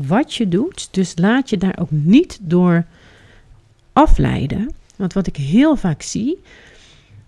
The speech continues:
is dat bedrijven en ondernemers hun geloof, als we het dan hebben over positionering, over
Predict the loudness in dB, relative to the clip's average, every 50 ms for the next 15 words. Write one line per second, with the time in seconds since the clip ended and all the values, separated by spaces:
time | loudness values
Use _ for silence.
0 | _ -20 -20 -8 -4 -2 -2 -2 0 0 0 0 0 -2 -6 -10 -10 -10 -8 -6
1 | -4 -2 0 0 0 0 -2 -2 -4 -6 -6 -4 -4 -4 -4 -2 -4 -4 -6 -6
2 | -6 -4 -4 -2 -2 -2 -2 -4 -4 -6 -8 -4 -2 0 2 2 0 -2 -4 _
3 | _ _ _ _ _ _ _ _ -16 -10 -4 -2 0 0 0 0 -2 -2 -2 -4
4 | -4 -6 -8 -8 -6 -4 -4 -2 -2 -2 -2 -4 -4 -4 -4 -6 -6 -6 -8 -10
5 | -10 -10 -6 -4 -2 -2 -2 -2 -2 -4 -4 -4 -6 -6 -6 -8 -10 -12